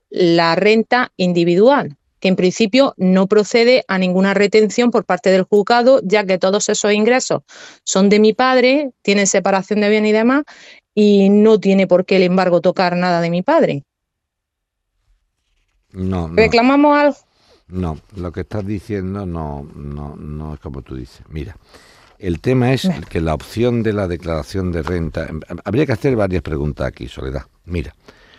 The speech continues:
Speaker 2: si tu padre hace la declaración de renta individual, ¿cuánto le hubiera salido?
Speaker 1: Seiscientos ochenta y cuatro con cuarenta y dos, lo mismo. Es de un placito fijo que tiene, uno, unos rendimientos.
Speaker 2: O, o sea que la, la conjunta no le afectaba en nada.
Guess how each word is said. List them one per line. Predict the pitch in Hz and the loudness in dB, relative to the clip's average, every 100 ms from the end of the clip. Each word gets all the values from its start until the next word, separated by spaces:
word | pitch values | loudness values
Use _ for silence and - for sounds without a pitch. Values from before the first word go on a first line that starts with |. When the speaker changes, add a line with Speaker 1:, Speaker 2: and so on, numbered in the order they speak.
| - - | -20 -20
Speaker 2:
si | - 117 | -2 0
tu | 110 117 | 2 2
padre | 165 165 | 2 4
hace | 151 143 | 2 4
la | 139 | 2
declaración | 120 - 107 92 107 95 | 2 2 0 2 2 2
de | 92 | 4
renta | 101 101 104 | 2 2 2
individual, | 95 95 90 104 123 | 4 4 4 2 2
¿cuánto | - 110 104 | 0 0 2
le | 101 | 2
hubiera | 95 | 2
salido? | 80 76 62 52 - - - _ _ _ _ _ _ _ _ _ _ | 0 -4 -4 -8 -16 -20 -20 _ _ _ _ _ _ _ _ _ _
Speaker 1:
Seiscientos | - 190 220 220 | -14 -12 -10 -12
ochenta | 233 240 240 | -12 -12 -12
y | |
cuatro | 262 277 | -12 -12
con | 214 | -12
cuarenta | 190 165 156 | -14 -16 -14
y | |
dos, | 143 135 | -14 -14
lo | 156 | -8
mismo. | 185 156 117 _ _ _ _ _ _ - | -6 -6 -10 _ _ _ _ _ _ -10
Es | 196 240 | -6 -4
de | 233 233 | -6 -6
un | 247 247 226 | -6 -6 -6
placito | 226 208 233 202 208 202 185 | -8 -8 -10 -6 -4 -4 -6
fijo | - 226 214 190 | -6 -10 -8 -8
que | 180 | -8
tiene, | 165 220 208 214 | -6 -4 -4 -6
uno, | 208 208 190 180 151 139 104 - - | -6 -6 -6 -8 -8 -10 -12 -18 -16
unos | 190 196 | -8 -6
rendimientos. | 202 202 233 214 - 233 | -4 -6 -6 -4 -4 0
Speaker 2:
O, | 101 | 0
o | |
sea | - 127 82 | 4 2 4
que | 92 - | 0 0
la, | - 85 - | -4 -6 -2
la | 92 92 | 0 2
conjunta | 110 90 - 147 143 151 143 | 2 0 2 4 4 2 2
no | 117 117 135 | 2 4 4
le | 135 | 2
afectaba | 127 - 131 131 | 0 0 2 4
en | 127 | 4
nada. | 175 151 82 - | 4 2 0 -6